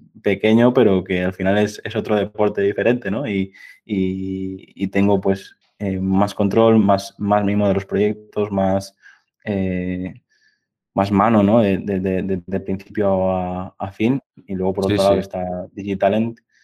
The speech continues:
Speaker 1: que ahí, pues, es, eh, al final, eh, el, el servicio es totalmente di-, diferente, el cliente es totalmente diferente, es,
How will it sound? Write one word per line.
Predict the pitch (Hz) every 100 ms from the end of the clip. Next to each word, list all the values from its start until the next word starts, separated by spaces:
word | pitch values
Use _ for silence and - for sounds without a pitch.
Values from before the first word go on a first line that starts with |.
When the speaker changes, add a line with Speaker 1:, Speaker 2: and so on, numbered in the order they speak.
| _ _
Speaker 1:
que | - 92
ahí, | 87 95
pues, | 95 98 95
es, | 92 - _ _ _ _
eh, | - 85 87 87
al | 90
final, | 92 95 95 98 95 _ _ _ _
eh, | - - - - -
el, | 95 92 90 87 - _ -
el | 95 95
servicio | 101 95 101 107
es | 104
totalmente | - 95 98 98 101
di-, | 98 95
diferente, | 95 98 98 104 98 113
el |
cliente | - 95 95
es | 92
totalmente | 98 95 92
diferente, | 95 95 98 98 95 117 104
es, | 92 -